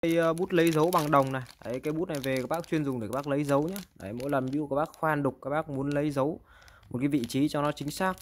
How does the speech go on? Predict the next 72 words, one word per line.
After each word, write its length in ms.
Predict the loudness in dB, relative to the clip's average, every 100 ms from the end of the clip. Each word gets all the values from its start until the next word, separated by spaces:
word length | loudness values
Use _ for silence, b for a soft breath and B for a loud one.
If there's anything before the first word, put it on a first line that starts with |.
| -4
chuẩn 180 | -4 -2
xác 240 | -6 -6
nhá, 80 | -8
nó 60 | -6
không 100 | -2
bị 80 | 0
lệch, 180 | 0 -4
xô 380 | -8 -2 0
dịch 180 | 2 0
không 120 | -4
bị 100 | -2
lệch. 160 | 0 0 -2
Đấy, 120 | -6
thì 60 | -2
các 60 | -2
bác 160 | -2
mua 140 | -2 -2
cho 80 |
em 80 | -2
cái 80 | -2
cây 140 | 0
lấy 140 | 0 0
dấu 240 | 0 0
này 80 | 0
về 240 | -2 -4
dùng 180 | -4 -4
rất 180 | -4 -4
tiện 160 | -4 0
luôn. 160 | -2 -2 B B B
Cái 100 | 2
cây 120 | 6
lấy 120 | 6
dấu 160 | 6 4
này, 220 | 4 2
à, 160 | 2 0
thì, 120 | 0 0
à, 140 | 0 0
nó 60 |
có 100 | -2
thể 120 | -2 0
lấy 180 | 2
dấu 220 | 2 2 2
trên 180 | 0 0
mọi 180 | -2
vật 120 | -2 -2
liệu 180 | -2
luôn. 140 | -2 -4 -8 -12
Đấy, 140 | -8
như 260 | -4 -2 -2
là 320 | 0 -2 -2 -2
kim 200 | -2 0
loại 260 | 0 -2 -6
này, 120 | -8 b b b
sắt, 240 | -2 0 0 _ _
thép 340 | 2 2 0
này, 160 | -6 -4
rồi 240 | -2 -2
là 320 | -2 -2 -2 -2
đồ, 380 | -2 -2 -4 -4
ờ, 380 | -4 -6 -8 -10 -14 -8
đồ 300 | -4 -4 -2
gỗ, 380 | -4 -2 -2 -4
rồi 140 | -6 -10
sành 280 | -6 -4 -4
sứ 240 | -2 -2 0
thứ 140 | 0 0
cho 120 | -2
em 80 | -4
được 80 | -4
tất 100 | -4
luôn 220 | -2 -4
nhá. 100 | -6